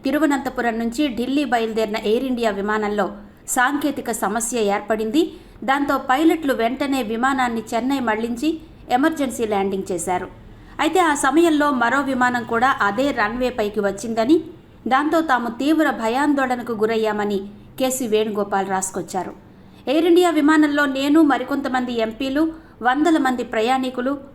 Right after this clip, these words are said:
భయానక ప్రమాదం అంచుల వరకు వెళ్ళొచ్చాం. అప్పటికే విమానం ఆలస్యంగా బయలుదేరింది. టేకాఫ్ అయిన కొద్దిసేపటికే విమానంలో కుదుపుల కారణంగా అలజడి మొదలైంది.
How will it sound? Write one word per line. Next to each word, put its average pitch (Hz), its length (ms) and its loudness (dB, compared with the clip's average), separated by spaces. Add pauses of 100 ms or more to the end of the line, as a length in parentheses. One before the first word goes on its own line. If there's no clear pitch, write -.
(200)
భయానక 277 560 0
ప్రమాదం 254 680 0
అంచుల 240 340 -2
వరకు 220 300 -2
వెళ్ళొచ్చాం. 196 560 -2 (480)
అప్పటికే 330 420 0
విమానం 277 500 2
ఆలస్యంగా 254 580 0
బయలుదేరింది. 202 680 -2 (500)
టేకాఫ్ 339 420 2
అయిన 294 180 0
కొద్దిసేపటికే 277 920 0
విమానంలో 247 600 0
కుదుపుల 254 460 -4
కారణంగా 226 680 0
అలజడి 214 380 0
మొదలైంది. 190 600 -2